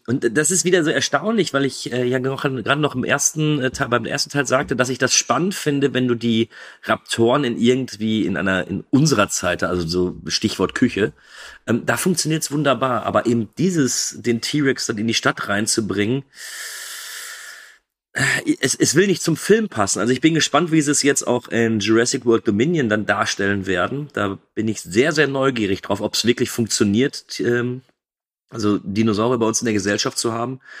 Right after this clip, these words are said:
Aber für mich funktioniert's in, äh, Jurassic Park zwei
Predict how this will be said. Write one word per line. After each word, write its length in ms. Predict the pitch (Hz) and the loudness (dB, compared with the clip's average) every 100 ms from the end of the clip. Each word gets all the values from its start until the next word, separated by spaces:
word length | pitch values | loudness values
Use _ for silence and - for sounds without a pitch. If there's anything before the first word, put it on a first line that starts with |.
| - - - - - _ | -18 -16 -18 -18 -20 _
Aber 320 | 95 92 87 | -2 0 -2
für 220 | - 92 | -2 -4
mich 340 | 92 101 139 - | 0 2 2 0
funktioniert's 560 | 131 - 113 107 104 | -2 0 2 2 0
in, 460 | - 95 92 92 92 | -2 -2 -2 -2 -2
äh, 460 | 90 90 87 87 - | -2 -4 -4 -6 -6
Jurassic 520 | - 101 104 101 87 | 0 0 2 -2 -4
Park 280 | - 87 - | -2 -2 0
zwei 460 | - 92 90 90 | -2 0 0 0